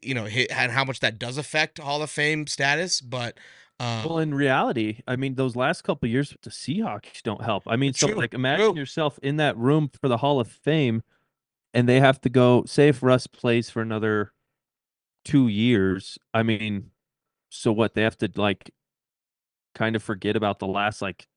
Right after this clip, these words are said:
Speaker 2: five, six years of
Speaker 1: Yeah.
Speaker 2: his career? I mean, that's tough.
Speaker 1: No, you're right. And then his success came in, in a, in a chunk of time. Um, no, you're, you're
Speaker 2: And it
Speaker 1: right.
Speaker 2: was so early.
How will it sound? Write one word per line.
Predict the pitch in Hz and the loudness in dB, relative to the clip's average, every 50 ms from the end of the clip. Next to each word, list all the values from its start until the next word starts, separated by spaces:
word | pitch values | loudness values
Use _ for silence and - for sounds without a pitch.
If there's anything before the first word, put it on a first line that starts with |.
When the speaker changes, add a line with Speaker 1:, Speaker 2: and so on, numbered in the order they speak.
| _ _ _ _ _ _ _ _ _ | _ _ _ _ _ _ _ _ _
Speaker 2:
five, | - 98 95 101 107 104 | -6 -4 -4 -4 -4 -4
six | - - - - - 107 101 - - - | -6 -8 -6 -2 -2 -2 -2 -2 -4 -4
years | 104 101 104 104 | -2 -2 -2 0
of | 113 143 | 2 4
Speaker 1:
Yeah. | 156 175 180 | 4 4 4
Speaker 2:
his | 156 - | 2 -2
career? | 101 95 95 98 101 120 135 135 | -4 -2 -2 0 0 0 0 -2
I | - 104 | -2 -2
mean, | 104 98 98 | -2 0 0
that's | 107 101 110 113 - - | -2 -2 -4 -8 -10 -6
tough. | - 104 110 107 - - - - | -4 -2 0 -2 -2 -6 -8 -2
Speaker 1:
No, | 165 190 196 | 2 4 6
you're | 196 202 214 196 | 6 6 6 6
right. | 208 196 170 135 | 6 6 4 4
And | 135 147 147 | 4 2 0
then | 147 143 147 147 135 | 0 0 0 0 0
his | 139 147 151 139 | 2 2 4 4
success | - 160 - - - 175 160 156 - | 4 2 2 2 2 4 4 2 2
came | - - 160 156 156 156 | 2 2 2 2 2 2
in, | 143 - | 0 -2
in | - 139 139 | -4 -4 -4
a, | 127 - | -4 -4
in | - 131 131 | -4 -6 -6
a | 117 | -6
chunk | - - - - 156 143 143 131 - | -6 -4 -4 -2 -2 -2 -2 -4 -6
of | 131 117 - | -10 -10 -8
time. | - 139 131 127 127 127 127 131 123 120 _ - - - _ _ | -6 -4 -4 -2 0 0 0 0 -2 -4 _ -18 -20 -20 _ _
Um, | - 117 120 120 117 113 113 113 110 117 | -8 -4 -2 -2 -2 -2 -2 -4 -2 2
no, | 143 180 151 113 | 4 4 4 4
you're, | 110 131 160 160 | 2 0 0 0
you're | 127 147 170 196 | 0 0 -2 0
Speaker 2:
And | 160 | 0
it | |
Speaker 1:
right. | 123 120 | 0 -2
Speaker 2:
was | 107 - | -2 -2
so | - - 160 151 135 | 2 6 6 6 6
early. | 127 120 127 127 143 143 139 104 90 | 6 6 6 6 4 4 2 2 -2